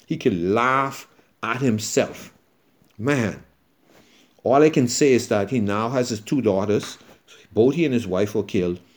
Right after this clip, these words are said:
And he has his two daughters. One is in the I C U and the other one, well, is in regular ward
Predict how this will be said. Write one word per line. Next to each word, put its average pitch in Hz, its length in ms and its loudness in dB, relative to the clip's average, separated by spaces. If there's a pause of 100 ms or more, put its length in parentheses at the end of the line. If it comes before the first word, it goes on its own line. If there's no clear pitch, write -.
(280)
And 90 120 -6
he 104 60 0
has 113 100 0
his 104 120 -2
two 143 180 -2
daughters. 104 400 0
One 98 240 -2
is 104 200 -4
in 95 100 -4
the 87 80 -6
I 90 180 -4
C 117 200 -6
U 104 160 0
and 85 100 -6
the 82 120 -6
other 90 140 -2
one, 95 340 -2
well, 90 220 -4
is 85 180 -8
in 85 220 -10
regular 92 400 -4
ward 92 360 -2